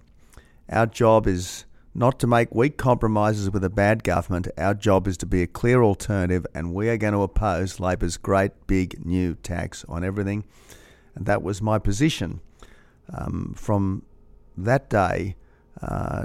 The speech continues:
to the end of my leadership, I was definitely opposed, uh, to Labor's new taxes.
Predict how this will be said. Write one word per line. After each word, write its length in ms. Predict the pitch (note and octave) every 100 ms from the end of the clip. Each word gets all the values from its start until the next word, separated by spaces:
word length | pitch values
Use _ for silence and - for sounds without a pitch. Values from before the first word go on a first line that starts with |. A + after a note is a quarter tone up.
| -
to 160 | - G#2
the 300 | G#2 G2 G2 - - _ _ G2
end 240 | G#2+ A#2+
of 140 | G#2+
my 380 | G#2+ A2 G#2+ G#2+ - - _ _ -
leadership, 600 | G#2 C3+ C3 - - - -
I 200 | F2 G2
was 340 | F#2 F#2 - - - - - _ - -
definitely 760 | A#2+ A#2+ - A2 - G#2 G#2+ -
opposed, 680 | - - G2+ F#2+ E2 - - - _ _ _ _ _
uh, 280 | - A1+ - - -
to 500 | - A2 F#2+ F2 D#2+ - - _ _ _ _ _ - _ -
Labor's 480 | G#2+ A#2 C3 A2+
new 180 | G#2+ G#2
taxes. 720 | G2+ G2+ F#2 - G2+ F#2+ -